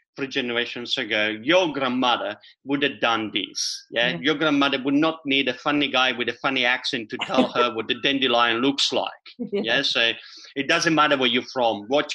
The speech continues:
Speaker 1: country or whatever.
Speaker 2: Mm.
Speaker 1: Um, so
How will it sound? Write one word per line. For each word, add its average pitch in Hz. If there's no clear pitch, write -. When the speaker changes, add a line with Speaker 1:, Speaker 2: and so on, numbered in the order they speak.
Speaker 1:
country 131
or 117
whatever. 113
Speaker 2:
Mm. 180
Speaker 1:
Um, 123
so 135